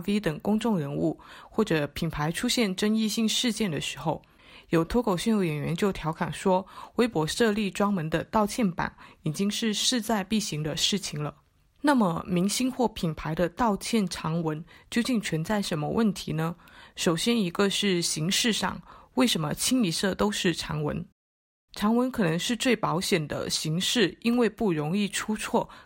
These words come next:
可以多人审核，还能反复编辑，甚至是找人代写。但是也是正是因为这样的一个问题，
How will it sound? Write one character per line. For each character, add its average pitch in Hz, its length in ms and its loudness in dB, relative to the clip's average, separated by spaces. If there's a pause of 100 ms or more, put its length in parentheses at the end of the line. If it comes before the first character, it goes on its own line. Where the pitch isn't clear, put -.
可 - 160 0
以 156 100 0
多 233 320 0
人 160 220 -2
审 160 200 -2
核， 147 440 -6
还 - 160 -8
能 165 240 -2
反 - 240 -4
复 226 180 -2
编 220 260 0
辑， - 360 -8 (300)
甚 226 180 2
至 220 140 0
是 214 160 0
找 143 200 -2
人 147 160 -2
代 196 200 2
写。 - 340 -4 (300)
但 277 120 4
是 262 220 2
也 165 160 0
是 226 240 0
正 233 180 2
是 220 220 -2
因 226 160 2
为 233 120 4
这 220 120 -2
样 202 200 2
的 160 180 -2
一 160 100 -8
个 196 160 2
问 208 220 2
题， - 400 -10